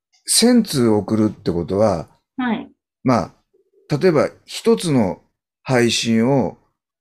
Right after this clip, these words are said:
Speaker 1: 二百人に送ると二百通になっちゃうんですよね。
Speaker 2: うん。
Speaker 1: じゃあそれを二回繰り返したら四百通になっちゃうじゃないですか。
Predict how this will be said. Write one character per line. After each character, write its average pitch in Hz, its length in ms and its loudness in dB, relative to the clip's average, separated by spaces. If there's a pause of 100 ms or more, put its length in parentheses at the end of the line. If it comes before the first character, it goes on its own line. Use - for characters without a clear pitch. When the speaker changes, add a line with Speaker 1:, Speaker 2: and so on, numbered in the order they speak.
(360)
Speaker 1:
二 151 120 0
百 190 260 0
人 156 160 0
に 117 100 2
送 101 180 -6
る 104 120 -6
と 95 100 -4
二 113 140 2
百 151 180 0
通 107 160 -8
に 92 60 -4
な 87 80 -6
っ 80 40 -12
ち 82 140 -10
ゃ - 20 -6
う 73 40 -8
ん 71 40 -8
で 76 60 -8
す 117 80 -6
よ 147 60 0
ね。 196 240 0 (360)
Speaker 2:
う 269 60 -2
ん。 233 260 -4 (640)
Speaker 1:
じ 156 120 0
ゃ 160 80 4
あ 147 40 2
そ 175 200 0
れ 185 140 4
を 185 280 4
二 147 240 2
回 202 240 0
繰 196 120 -4
り 196 100 -2
返 196 180 0
し 165 60 -8
た 147 80 2
ら 110 80 0
四 135 240 0
百 170 180 -4
通 120 140 -10
に 104 60 -6
な 95 80 -4
っ 85 40 -10
ち 82 100 -6
ゃ 87 40 -2
う 85 40 -4
じ 80 60 -6
ゃ 80 40 -6
な 78 120 -6
い 73 40 -6
で 71 100 -8
す - 80 -10
か。 78 280 -4